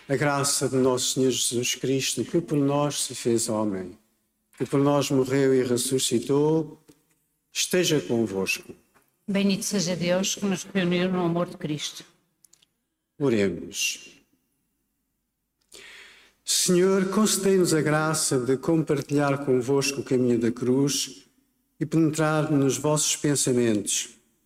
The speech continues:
Speaker 1: enquanto carregáveis a cruz pela humanidade,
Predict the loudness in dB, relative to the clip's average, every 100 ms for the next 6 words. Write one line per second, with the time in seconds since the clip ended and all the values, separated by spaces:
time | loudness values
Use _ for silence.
0 | _ _ _ -4 0 0 0 0 -2 0
1 | 0 2 2 0 0 0 0 0 0 0
2 | 2 4 2 2 0 -2